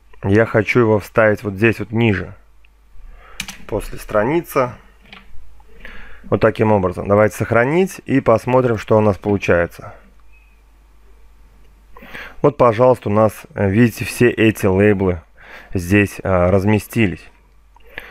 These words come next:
То есть тут может быть любой абсолютно код. Давайте рассмотрим какой-то один. Удаляем, значит, все лишнее и оставляю, например, красный.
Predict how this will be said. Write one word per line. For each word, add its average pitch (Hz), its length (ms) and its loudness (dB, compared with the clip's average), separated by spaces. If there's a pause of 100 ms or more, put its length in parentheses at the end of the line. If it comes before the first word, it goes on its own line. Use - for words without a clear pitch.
(400)
То - 80 2
есть - 320 0
тут 175 200 -2
может 123 320 2
быть 113 300 -2
любой 113 320 2
абсолютно 110 500 0
код. 175 460 0 (720)
Давайте 104 540 2
рассмотрим 98 680 2 (180)
какой-то 104 480 2
один. 131 480 2 (540)
Удаляем, 117 400 4
значит, 101 260 2
все 120 160 4
лишнее 151 440 4
и 139 40 6
оставляю, 120 480 2
например, 107 400 2
красный. 104 520 0